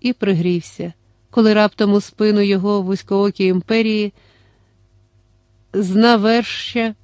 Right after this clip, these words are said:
Волги затьохкали стрілами орди болгар і аварів.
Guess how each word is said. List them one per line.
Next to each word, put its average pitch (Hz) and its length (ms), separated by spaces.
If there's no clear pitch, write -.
Волги 220 600
затьохкали 233 800
стрілами 226 560
орди 208 300
болгар 190 420
і 190 40
аварів. 160 540